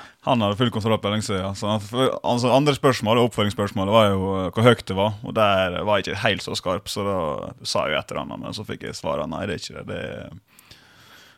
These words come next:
ja, tre hundre og tjueni, eller hva det var», han sa. Så han, eh, hadde full kontroll, eh,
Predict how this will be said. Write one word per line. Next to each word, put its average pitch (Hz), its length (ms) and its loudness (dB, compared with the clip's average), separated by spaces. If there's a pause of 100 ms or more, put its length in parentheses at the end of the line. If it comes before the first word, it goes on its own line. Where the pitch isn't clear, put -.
(180)
ja, - 220 -8
tre 104 160 0
hundre 95 240 -2
og - 20 -10
tjueni, 101 300 -4
eller 95 80 -6
hva 92 100 -6
det 92 80 -6
var», 95 240 -2
han 95 160 -6
sa. 98 220 -4
Så 101 160 -6
han, 101 240 -2
eh, 78 240 -4
hadde 107 160 -4
full 101 160 -4
kontroll, 90 340 -6
eh, 69 380 -8